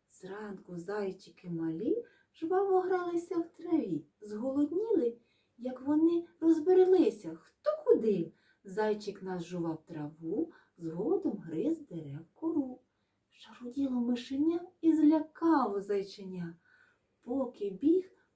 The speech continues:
втомився гарненько, під кущем заснув смачненько. Заснули наші зайчики, ми не будемо їм заважати, хай вони посплять, тому я з вами прощаюся, до побачення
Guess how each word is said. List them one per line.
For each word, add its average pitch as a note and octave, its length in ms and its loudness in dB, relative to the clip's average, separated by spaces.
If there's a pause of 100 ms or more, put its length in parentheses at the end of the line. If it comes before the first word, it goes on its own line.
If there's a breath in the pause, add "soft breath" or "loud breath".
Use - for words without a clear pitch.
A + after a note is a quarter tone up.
втомився C#4 580 6
гарненько, A#3 720 -4 (400)
під G#3 200 -12
кущем D4+ 640 -10 (480)
заснув F#3+ 720 -10
смачненько. F3+ 840 -18 (920)
Заснули E3+ 460 -12
наші D#3+ 380 -16
зайчики, - 680 -18 (420 soft breath)
ми E3+ 80 -8
не E3 180 -4
будемо D#3+ 460 -10
їм D3 160 -12
заважати, - 760 -20 (380)
хай F3 200 -14
вони E3+ 240 -10
посплять, - 720 -20 (440)
тому E3+ 260 -8
я D#3 120 -10
з - 100 -20
вами C#3+ 220 -10
прощаюся, A#3 800 -16 (360)
до D#3+ 120 -16
побачення - 580 -20